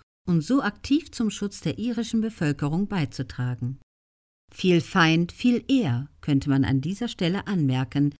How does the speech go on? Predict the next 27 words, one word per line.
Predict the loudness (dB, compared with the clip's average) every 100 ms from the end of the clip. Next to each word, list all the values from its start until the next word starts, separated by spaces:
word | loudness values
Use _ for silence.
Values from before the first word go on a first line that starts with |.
| -2
wenn | 4 6
man | 6 6
eine | 2 2
Aussage | 2 0 2 2 2 0 -2
von | 0 0
Rolling | 2 2 4 2
Stones | 0 -2 0 -2 0
Sänger | 2 4 0 -6 -16 -4
Mick | -4 -2 -4
Jagger | -2 0 -2 -4
über | -4 -4
Bono | -2 0 2 0
liest. | -2 -6 -10 -16 -20 -20 _ -20 _ _
"Er | 0
ist | 0 0
ein | 0 0 0
Dichter, | -2 -4 -4 -2 -2 -2
ein | -2
Philosoph, | 0 0 2 0 0 -2 -4 -12 -20 -20 _ -4
und | -2
ich | -2 -4
glaube, | -2 0 0 0
ich | 0
habe | 0 0
ihn | 0 0
letzte | -2 -2 0
Nacht | 0 -2 -8 -20